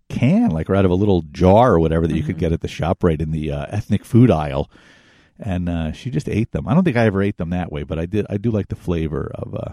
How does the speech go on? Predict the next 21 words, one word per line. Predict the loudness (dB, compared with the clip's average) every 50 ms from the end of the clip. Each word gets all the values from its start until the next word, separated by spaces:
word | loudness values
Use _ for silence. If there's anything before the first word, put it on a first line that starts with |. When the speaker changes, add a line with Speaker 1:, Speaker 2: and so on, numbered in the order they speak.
| -12 -10
Speaker 2:
It | -8 -8
was | -8 -6
Speaker 1:
lychee. | -4 0
I | 2 2
don't | 4 4
know | 4
how | 2
to | 2
describe | 2 0 -2 0 2 2 2 4 4 2 0 -2 -8 -16 -14 -8
lychee, | -6 -6 -6 -6 -6 -6 -6 -4
though. | -4 -4 -4
Like, | -4 -6 -8 -10
if | -12 -6
somebody | -2 0 0 2 0
said, | 0 -2 -4 0
"What | 0 0
does | 0 0 0
it | -4 -4
Speaker 2:
Mm-hmm. | -4
Speaker 1:
taste | -2 -2 -2 -2 -6 -12 -20 -20 _ _ _
Speaker 2:
Right. | -12 -10 -10 -10 -12